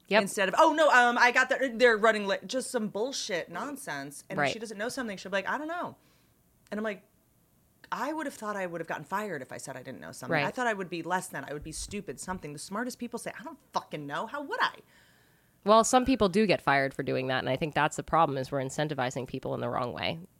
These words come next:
Speaker 1: Same thing with the criminal justice system, same thing with, like, even in medical diagnoses, I think.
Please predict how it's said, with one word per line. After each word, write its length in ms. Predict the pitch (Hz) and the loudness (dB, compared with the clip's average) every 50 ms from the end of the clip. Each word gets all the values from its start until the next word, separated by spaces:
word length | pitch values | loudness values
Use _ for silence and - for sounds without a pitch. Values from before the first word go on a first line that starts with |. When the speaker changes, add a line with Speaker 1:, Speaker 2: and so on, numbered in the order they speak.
| - | -18
Speaker 1:
Same 440 | - - - 160 156 170 175 175 175 | -6 0 2 4 4 6 4 2 2
thing 260 | 160 175 165 160 165 | 2 0 2 2 2
with 120 | 165 170 165 | 0 0 -2
the 60 | 165 | -4
criminal 280 | - 160 156 160 160 | -6 -6 -4 -4 -4
justice 340 | 143 - 143 143 - - 139 | -4 -4 -6 -6 -6 -10 -14
system, 400 | - - 139 - - 147 139 139 | -12 -12 -10 -8 -6 -6 -6 -6
same 320 | 135 - - 135 135 139 139 | -6 -6 -4 -2 -2 -2 -4
thing 360 | - - 139 135 135 135 131 | -4 -4 -4 -2 -2 -4 -2
with, 180 | 127 127 135 - _ | -4 -4 -4 -6 _
like, 140 | - - - | -6 -4 -2
even 260 | 170 196 196 233 214 | -2 -2 0 2 2
in 140 | 185 165 160 | 2 2 2
medical 320 | 165 208 247 240 - 147 | 2 2 0 0 -2 -2
diagnoses, 580 | 135 135 131 135 135 135 131 - - - - - | -2 -2 -2 -2 -4 -4 -8 -8 -8 -8 -8 -8
I 80 | 131 | -8
think. 280 | 147 - - 139 - - | -6 -6 -8 -8 -10 -12